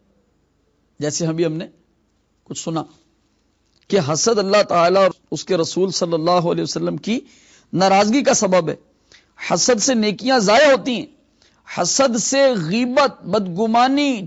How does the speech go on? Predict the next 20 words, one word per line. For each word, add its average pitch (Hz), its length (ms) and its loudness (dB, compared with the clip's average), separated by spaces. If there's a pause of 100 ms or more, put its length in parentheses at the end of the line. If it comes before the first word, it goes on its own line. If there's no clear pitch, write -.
(100)
چغلی، 277 540 0 (760)
اس - 200 -4
طرح 294 180 2
کے 269 120 2
گناہ 240 300 2
سرزد 311 360 2
ہوتے 254 260 2
ہیں۔ - 80 -14 (760)
حسد 214 400 0
روحانی 202 640 0
سکون 202 720 -6
برباد 175 580 2
کر 196 100 0
دیتا 160 380 -4
ہے۔ - 140 -20 (4000)
ایک 185 200 0
علاج 180 280 2
یہ 180 60 2
بھی 180 160 -2
ہے 135 60 -4